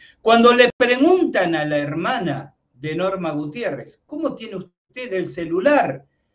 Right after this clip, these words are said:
de esta suboficial que por otra parte había llamado a, se había comunicado previamente con Entre Ríos, ella dice que lo encontró un cuñado, otro cuñado de ella, y se lo regaló.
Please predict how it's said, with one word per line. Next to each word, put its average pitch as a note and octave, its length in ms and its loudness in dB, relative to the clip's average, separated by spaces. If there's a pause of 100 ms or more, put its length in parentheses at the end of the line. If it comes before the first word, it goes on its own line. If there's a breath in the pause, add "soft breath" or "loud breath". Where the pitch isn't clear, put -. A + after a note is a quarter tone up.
(440)
de F3 340 -2
esta G#3 300 -4
suboficial G3 920 -4
que F3+ 140 -2
por G#3+ 240 -2
otra C#4 420 0
parte D4 680 -4 (560)
había G#3 640 0
llamado G#3+ 800 -4 (400)
a, B2+ 420 -4
se C3 140 -12
había G3 200 -4
comunicado E3+ 760 -4
previamente F#3 920 -6 (300)
con E3+ 180 0
Entre F#3 380 -4
Ríos, F#3+ 560 -6 (680)
ella C4+ 280 2
dice C4+ 340 -4
que G#3+ 140 -8
lo G3 160 -4
encontró G3+ 720 -4
un C4+ 200 -2
cuñado, A#3 760 -2
otro D#3 340 -8
cuñado F#3 340 -4
de A#3 140 -6
ella, A3+ 320 -10
y F3+ 80 -20
se F3 180 -10
lo D#3 140 -6
regaló. C3 640 -8